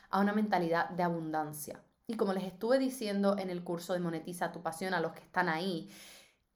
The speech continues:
una mentalidad de abundancia no solo tiene que ver con el dinero.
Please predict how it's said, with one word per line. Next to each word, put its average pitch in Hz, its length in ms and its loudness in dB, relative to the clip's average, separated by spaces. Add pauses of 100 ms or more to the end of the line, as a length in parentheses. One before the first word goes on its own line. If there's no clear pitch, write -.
(140)
una 269 200 8
mentalidad 269 420 8
de 233 80 6
abundancia 214 640 2
no 226 160 2
solo 226 320 2
tiene 196 240 0
que 185 140 0
ver 180 240 4
con 190 160 -2
el 180 140 -2
dinero. 165 460 -4